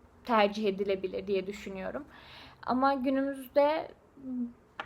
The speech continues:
dil çok önemli. Bu yüzden, e, bölümün İngilizce olmasının faydalı olduğunu düşünüyorum. E, matematik hakkında konuşmak istersem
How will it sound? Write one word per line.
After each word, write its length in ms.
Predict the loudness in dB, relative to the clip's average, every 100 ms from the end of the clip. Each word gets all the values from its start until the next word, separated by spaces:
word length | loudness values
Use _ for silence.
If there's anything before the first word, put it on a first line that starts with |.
| 0
dil 160 | 2 4
çok 240 | 2 4
önemli. 460 | 4 4 2 2 0
Bu 100 | -2
yüzden, 360 | 2 4 4 2 -12 -20 -4
e, 120 | 0 2
bölümün 280 | 2 2
İngilizce 460 | 0 0 0 4 6
olmasının 480 | 6 2 -4 -2 0
faydalı 440 | 4 4 4 6
olduğunu 380 | 6 6 -2 -4
düşünüyorum. 520 | -6 -6 -2 0 0 -4 -16 -14 0
E, 100 | 4
matematik 720 | 4 4 2 2 -2 -8 -8
hakkında 760 | -2 -2 -2 -4 4 6 6 2
konuşmak 380 | -2 -2 -4 -6
istersem 480 | 0 2 2 2